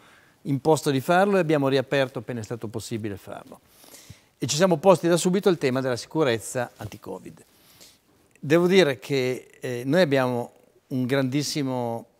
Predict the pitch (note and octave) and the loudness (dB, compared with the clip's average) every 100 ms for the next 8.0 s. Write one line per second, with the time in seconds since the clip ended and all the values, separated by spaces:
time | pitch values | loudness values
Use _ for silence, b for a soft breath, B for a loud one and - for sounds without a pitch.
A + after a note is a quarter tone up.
0 | _ - G2+ A#2+ A2 G2+ A2 B2 G#2+ G#2 | _ -16 -8 -6 -4 -6 -8 -8 -6 -10
1 | G2 C3 A#2+ - C3+ B2 A2 - A#2+ B2 | -12 -10 -10 -4 -2 -2 -6 -8 -6 -4
2 | A#2 A#2 C#3 - A#2 G#2+ - A2+ A2+ - | -4 -4 -6 -6 -8 -8 -12 -12 -12 -12
3 | - B2 A#2 B2+ A2+ G#2 A2 G2 B2+ A2 | -8 -6 -4 -6 -6 -10 -12 -8 -6 -6
4 | G#2+ A2 C#3+ A2 - G#2+ - - B2 - | -8 -4 -4 -4 -6 -16 -14 -10 -10 -8
5 | A#2+ A2+ A#2 A#2 A2+ C3+ B2 B2 A2+ A2 | -6 -4 -2 -4 -6 -6 -6 -6 -6 -2
6 | D#3+ B2 A2+ C#3 D3 A#2+ G2 - B2 B2+ | -2 -2 -4 -2 -2 -4 -6 -10 -10 -8
7 | D3+ B2 A2 B2+ - D3 B2 A2+ - A2+ | -6 -6 -6 -8 -6 -8 -6 -10 -6 -8